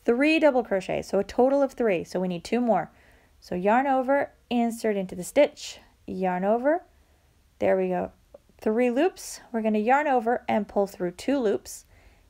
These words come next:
And then we'll yarn over and pull through the remaining two loops on our hook. That is our second double crochet. We need a total of three, so let's make our last one. So yarn over, insert our hook into the stitch,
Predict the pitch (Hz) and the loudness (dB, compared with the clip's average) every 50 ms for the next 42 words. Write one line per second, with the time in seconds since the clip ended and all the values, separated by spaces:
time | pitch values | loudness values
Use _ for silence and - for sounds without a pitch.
0 | _ _ _ - - 349 349 330 311 302 285 247 220 226 233 247 254 233 196 196 | _ _ _ -2 0 2 2 2 2 2 0 2 2 2 2 2 2 2 0 0
1 | 190 208 226 - - 240 254 247 - 214 208 - 233 226 208 208 208 214 208 190 | 2 0 -2 -2 -2 -4 -4 -4 -2 -4 -4 -2 -2 -2 -2 -2 -2 -2 -2 -4
2 | 180 175 170 175 185 185 - - 202 190 175 165 165 - - 180 180 196 208 220 | -4 -6 -6 -6 -6 -6 -6 -6 -6 -6 -6 -6 -8 -8 -6 -4 -2 -2 0 0
3 | 311 339 240 - - _ _ _ _ _ _ _ - - 214 208 196 196 185 175 | 2 0 0 -2 -6 _ _ _ _ _ _ _ 0 2 2 2 2 0 -2 -2
4 | - - _ _ _ _ _ _ _ _ _ _ - 196 185 170 170 - - - | -6 -12 _ _ _ _ _ _ _ _ _ _ -2 0 0 0 -2 -4 -12 -4
5 | - - 330 330 - 262 196 175 170 - - _ _ - 180 175 175 170 180 - | 0 2 2 2 0 -2 -4 -6 -8 -12 -18 _ _ -6 -6 -4 -4 -6 -8 -6
6 | - 170 170 - - 175 190 233 269 - _ _ - - - - - - 254 254 | -6 -6 -4 -2 0 2 2 2 0 -4 _ _ -20 -20 -20 -20 -10 -4 -2 0
7 | 247 226 220 208 196 190 - 185 180 170 175 180 - 254 302 339 359 349 - - | 0 2 2 0 0 0 -2 -2 -2 -2 -4 -4 -2 0 0 2 0 0 -2 -2
8 | 208 202 190 180 - - 190 185 180 - - 170 170 170 165 190 202 220 220 - | 0 0 0 -2 -2 -6 -6 -6 -6 -6 -4 -4 -2 0 0 0 0 0 -2 -6
9 | - - 180 180 190 226 269 277 - - - 175 175 175 170 170 175 190 196 202 | -8 -6 -4 -2 -2 -2 -4 -8 -10 -10 -6 -6 -4 -4 -4 -2 0 0 0 0
10 | 202 202 196 208 220 254 302 349 - - - - - - - - - _ _ _ | 2 2 2 2 2 2 0 0 -2 -8 -20 -20 -20 -20 -20 -20 -20 _ _ _
11 | - - 302 294 302 311 302 294 285 262 262 269 269 262 233 220 208 202 196 - | -2 -2 -2 0 2 4 4 4 4 4 2 0 -2 -2 -2 0 0 -2 -4 -4
12 | - 202 190 - - | -4 -4 -4 -4 -8